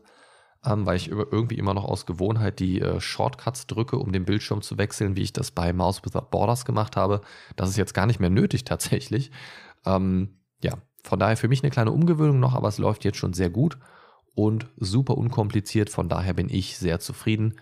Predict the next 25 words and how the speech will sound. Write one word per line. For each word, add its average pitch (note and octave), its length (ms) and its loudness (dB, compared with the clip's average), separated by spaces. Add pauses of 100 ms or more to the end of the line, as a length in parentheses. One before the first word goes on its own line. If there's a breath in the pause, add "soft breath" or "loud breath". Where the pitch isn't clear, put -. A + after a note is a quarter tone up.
(320 loud breath)
Meine G#2+ 360 4
Empfehlung G#2 560 2
für - 360 -2
alle A2+ 220 4
von G#2+ 200 -2
euch, G2 320 2
die E2+ 120 -4
mehrere A2+ 600 0
Computer D3 440 -2
benutzen A#2 400 0
und G2 140 -2
dann E2 80 0
nicht A2+ 180 -2
immer G2+ 200 -2
irgendwie G2+ 260 0
alles F#2 220 -2
umstöpseln G#2+ 680 0
wollen A2 220 4
oder F#2+ 160 0
auch - 80 -2
einfach F#2 220 0
nicht F#2+ 140 -4
genug - 260 -6
Platz - 320 -6
haben G#2 260 0